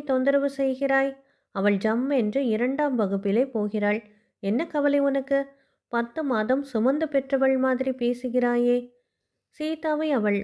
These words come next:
பத்து மாதம் சுமந்து பெறவில்லைதான். ஆனால் அதைவிட மேலாக சீராட்டி வளர்க்கவில்லையா? பதினேழு, பதினெட்டு ஆண்டுகளாக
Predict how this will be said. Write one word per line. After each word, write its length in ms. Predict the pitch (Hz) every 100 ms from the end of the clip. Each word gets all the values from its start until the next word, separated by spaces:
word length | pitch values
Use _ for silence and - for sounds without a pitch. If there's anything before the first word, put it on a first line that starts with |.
| -
பத்து 300 | 214 214 277
மாதம் 380 | 233 202 208 202
சுமந்து 440 | 208 208 208 208
பெறவில்லைதான். 760 | 202 202 208 208 208 202 208 208 - _ _ _
ஆனால் 420 | 196 196 196 214 262 - _ _ -
அதைவிட 560 | 214 240 311 254 247 269 262
மேலாக 640 | 208 220 262 240 190 190 202 202 202
சீராட்டி 640 | _ 202 196 208 214 208 277
வளர்க்கவில்லையா? 1000 | 220 180 202 226 233 208 196 202 202 202 208 - _ _ _ -
பதினேழு, 540 | 262 254 269 277 277 285
பதினெட்டு 560 | 240 196 233 254 247
ஆண்டுகளாக 680 | 233 202 208 208 208 196 196